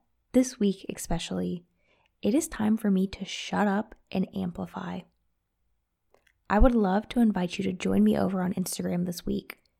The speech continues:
because I'm teaming up with six amazing Black women that I follow and whose content I really, really enjoy and who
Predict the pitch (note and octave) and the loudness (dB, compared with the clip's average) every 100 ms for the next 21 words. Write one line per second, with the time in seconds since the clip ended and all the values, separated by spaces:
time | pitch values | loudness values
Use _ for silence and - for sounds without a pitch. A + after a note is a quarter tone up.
0 | _ G3+ G#3+ F#3+ F#3+ - A3+ A#3+ G#3 G3 | _ -4 -2 0 -2 2 6 6 6 2
1 | - - - - G3+ - - F#3+ F#3+ F3+ | -4 -8 -8 -4 -4 -6 -6 -4 0 2
2 | F#3+ G3 F#3 F3+ E3+ - F3 F3 F3 - | 2 2 0 -2 -6 -4 -2 -2 -4 -6
3 | - G3 A#3 - A3 G#3 F3+ - F3+ F3+ | -4 -2 0 2 4 4 2 2 0 -2
4 | _ _ _ F#3 - - A#3+ B3+ A#3+ A3+ | _ _ _ 2 2 4 2 4 2 2
5 | F#3+ F#3 C4 C4+ F#3 A3 A3+ F#3 G3+ G#3 | 0 4 4 4 4 4 6 4 2 0
6 | F#3 F3+ _ _ - G#3 A3 G#3 | 0 -4 _ _ -4 0 4 4